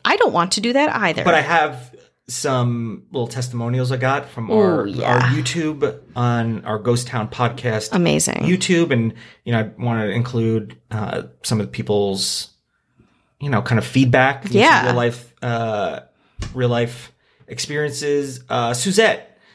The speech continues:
Speaker 2: says, "Thanks for posting. I remember riding the luge, no helmet, hitting the cement wall, seriously
Speaker 1: Ugh.
Speaker 2: bru-, bruising my legs while grabbing on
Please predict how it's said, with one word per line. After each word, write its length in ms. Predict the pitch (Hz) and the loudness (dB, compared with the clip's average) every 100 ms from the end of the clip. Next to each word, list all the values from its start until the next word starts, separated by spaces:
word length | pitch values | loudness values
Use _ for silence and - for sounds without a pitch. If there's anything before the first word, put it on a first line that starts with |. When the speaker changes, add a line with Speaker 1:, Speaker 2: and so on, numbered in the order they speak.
| _ | _
Speaker 2:
says, 160 | - 123 | -16 -8
"Thanks 180 | 135 131 | -6 -6
for 60 | 127 | -6
posting. 400 | 160 185 190 170 | 0 0 0 -4
I 40 | |
remember 240 | 139 151 139 | -2 0 2
riding 500 | 131 139 135 135 135 | 4 4 2 -2 -6
the 200 | 117 117 | -4 -4
luge, 720 | 120 160 139 127 135 - - | -2 -2 -2 -2 -4 -8 -6
no 140 | 180 185 | 0 2
helmet, 340 | 131 104 123 - _ _ _ _ | 2 -2 -4 -8 _ _ _ _
hitting 280 | - 196 233 | 0 4 6
the 60 | 226 | 4
cement 420 | - 175 180 - | 0 -2 -2 0
wall, 260 | 127 123 123 | 4 6 4
seriously 440 | 214 202 170 180 | 2 2 0 -2
Speaker 1:
Ugh. 40 | |
Speaker 2:
bru-, 160 | 135 147 | -4 -8
bruising 600 | 127 123 147 135 143 135 | -8 -6 -4 -2 -4 -4
my 120 | 123 | -2
legs 580 | 123 160 156 147 135 - | 4 4 4 0 -8 -6
while 160 | 117 123 | -4 -2
grabbing 440 | 123 131 139 147 | 0 0 0 -2
on 340 | 135 135 135 | -2 -4 -6